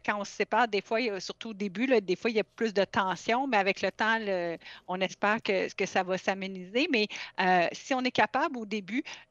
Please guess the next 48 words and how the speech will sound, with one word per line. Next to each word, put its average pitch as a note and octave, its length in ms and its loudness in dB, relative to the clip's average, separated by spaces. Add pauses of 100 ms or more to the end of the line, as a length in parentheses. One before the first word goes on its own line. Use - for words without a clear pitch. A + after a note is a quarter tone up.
d'avoir G#3 340 4
des G#3+ 200 4
règles A#3 440 0
qui, F#3 340 -8
qui - 140 -8
se - 140 0
ressemblent, A3 560 2
ça A3 100 2
va F#3 140 2
favoriser G3 580 0
le, G#3+ 240 4
le F3+ 140 0
bien-être G3+ 440 0
de G#3 80 2
l'enfant. F#3+ 460 -2
Tu A3+ 120 -4
sais, F#3+ 60 -8
je, G3 80 -8 (500)
mais G3 100 2
pas F#4 220 6
surtout, - 360 -2
mais B3+ 160 2
tu - 80 -4
sais, C4 80 0
par G3+ 200 2
exemple, A3 260 0
sur A3 140 -6
les F#3+ 100 -2
choses A3+ 220 0
importantes, G#3 600 0 (360)
comme B3 240 4
l'heure G#3+ 240 6
du G3+ 120 -8
dodo. G#3 360 0 (320)
Hein, F#3+ 140 0
tu - 100 -12
sais, B3+ 80 2
si C4+ 480 4
il G#3+ 40 -2
se - 80 -10
couche C4 240 0
à, G3+ 220 6
à F#3+ 140 2
dix-neuf G#3 420 0
heures A3+ 160 4
chez A#3+ 160 -4
un G3+ 100 -2
parent, G3+ 380 -2